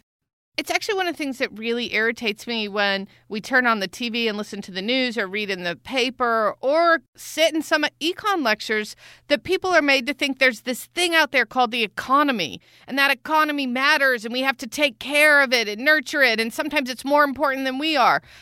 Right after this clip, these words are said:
It's completely false. We are the economy.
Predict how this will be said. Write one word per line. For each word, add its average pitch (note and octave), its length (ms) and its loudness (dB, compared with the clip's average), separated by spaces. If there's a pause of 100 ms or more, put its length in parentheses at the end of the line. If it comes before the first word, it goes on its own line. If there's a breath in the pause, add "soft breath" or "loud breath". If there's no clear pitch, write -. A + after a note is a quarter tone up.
It's - 140 -6
completely F#4+ 440 0
false. F4+ 540 4 (100)
We E4 460 2 (120)
are C4+ 360 4
the C4+ 180 -4
economy. C#4 680 -2